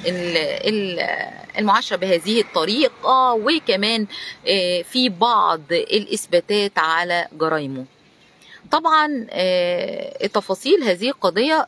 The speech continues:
شغلت الرأي العام منذ الأمس، وكانت تلجراف مصر هي صاحبة السبق في هذا، آه، الواقعة، وإحنا معاكم من أكتر مكان. يعتبر،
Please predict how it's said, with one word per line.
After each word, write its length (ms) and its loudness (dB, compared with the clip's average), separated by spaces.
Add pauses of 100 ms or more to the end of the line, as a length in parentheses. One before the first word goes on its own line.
شغلت 440 -2
الرأي 260 0
العام 360 -2
منذ 180 -4
الأمس، 400 -4
وكانت 380 -4
تلجراف 360 -2
مصر 320 -8
هي 320 -2 (260)
صاحبة 440 -2 (160)
السبق 440 -4 (100)
في 160 -4
هذا، 320 -4 (440)
آه، 480 -4 (120)
الواقعة، 880 0 (320)
وإحنا 440 0
معاكم 580 0 (280)
من 260 -2
أكتر 380 0
مكان. 500 0 (460)
يعتبر، 580 0